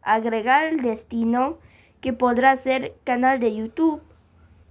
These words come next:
por ejemplo, si la, la transmites. Anteriores ninguno, porque está por hecho. Y el video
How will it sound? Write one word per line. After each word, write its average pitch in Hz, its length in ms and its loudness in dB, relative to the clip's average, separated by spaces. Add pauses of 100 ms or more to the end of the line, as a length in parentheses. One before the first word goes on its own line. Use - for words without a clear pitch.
(220)
por 226 160 0
ejemplo, 269 540 0
si 240 200 -4
la, 214 380 2 (200)
la 247 100 -2
transmites. 247 960 -4 (3500)
Anteriores 254 840 0
ninguno, 226 600 -2 (480)
porque 220 640 -2 (160)
está 320 600 2 (160)
por 240 180 -2
hecho. 262 560 -2 (1500)
Y 220 160 4
el 208 140 4
video 277 500 0